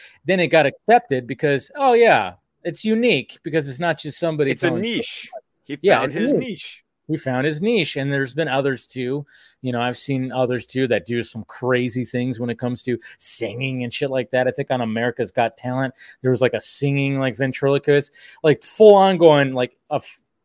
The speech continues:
Speaker 1: it's a dude, female puppet, and just belting out, "Ah!" And it's just like, and he, of course, is just going, "Ah!" And I'm like, "How is that possible?" I mean, stuff like that. It's pretty crazy.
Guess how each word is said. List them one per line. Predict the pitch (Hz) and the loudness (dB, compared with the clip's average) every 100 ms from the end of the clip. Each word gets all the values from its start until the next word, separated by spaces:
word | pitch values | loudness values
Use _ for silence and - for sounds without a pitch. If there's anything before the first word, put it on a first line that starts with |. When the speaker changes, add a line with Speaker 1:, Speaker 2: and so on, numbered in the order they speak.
| _ | _
Speaker 1:
it's | 160 143 | -8 -8
a | |
dude, | 113 294 240 190 180 - _ _ _ _ _ _ | 4 8 12 12 8 -4 _ _ _ _ _ _
female | - - 247 233 208 | -8 0 6 8 8
puppet, | - 226 220 160 156 - | 8 6 8 6 4 -2
and | 185 175 143 | -2 -2 0
just | 160 - _ 101 | 0 0 _ 4
belting | 190 202 190 180 | 6 6 4 2
out, | 165 - - | 2 0 -2
"Ah!" | 440 440 415 403 403 392 403 403 403 370 | 10 12 12 12 12 12 12 12 12 10
And | 220 196 | 8 2
it's | 185 | 0
just | 214 208 | -2 2
like, | 185 156 - _ | 2 2 -8 _
and | 160 | -4
he, | 160 196 | 0 0
of | 156 | 2
course, | 208 190 | 2 0
is | 156 | -4
just | 139 139 | -10 -4
going, | 165 156 - _ - | -4 -4 -10 _ -4
"Ah!" | - 415 415 415 370 | -2 -2 -2 -2 -2
And | 214 | -2
I'm | 220 | 0
like, | 214 156 - _ - | -2 -4 -10 _ -20
"How | - - 220 226 147 - - _ _ _ _ - | -14 -4 4 6 6 2 -12 _ _ _ _ -12
is | 147 | -4
that | 165 160 - | -2 -2 -4
possible?" | - 262 247 170 117 104 | -4 -2 -2 -6 -6 -8
I | |
mean, | 110 117 | -8 -10
stuff | - 202 | -6 -6
like | 196 160 151 | -4 -6 -4
that. | 113 87 | -6 -6
It's | - | -16
pretty | - 156 | -14 -12
crazy. | - - | -12 -14